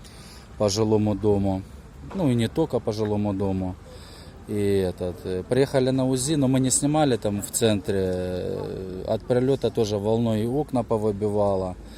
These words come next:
И получается, прям рядом, именно этот дом, где прилетело, где погибли люди, пострадали.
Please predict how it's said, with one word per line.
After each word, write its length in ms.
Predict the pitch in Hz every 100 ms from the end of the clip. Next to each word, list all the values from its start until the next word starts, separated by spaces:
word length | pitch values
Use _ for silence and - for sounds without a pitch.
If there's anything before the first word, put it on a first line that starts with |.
| - - - -
И 480 | 104 107 107 104 101 110
получается, 500 | 107 107 110 - 107
прям 320 | 113 110 117
рядом, 960 | 123 131 110 98 92 92 90 98 95
именно 400 | 104 104 107 107
этот 240 | 104 107 104
дом, 300 | 127 123 98
где 160 | 101
прилетело, 800 | 95 104 107 104 - 131 117 90 87 - - - - - - -
где 320 | 107 92 98 90
погибли 460 | 101 95 92 101
люди, 280 | 107 135 120
пострадали. 800 | 110 104 - 101 101 98 92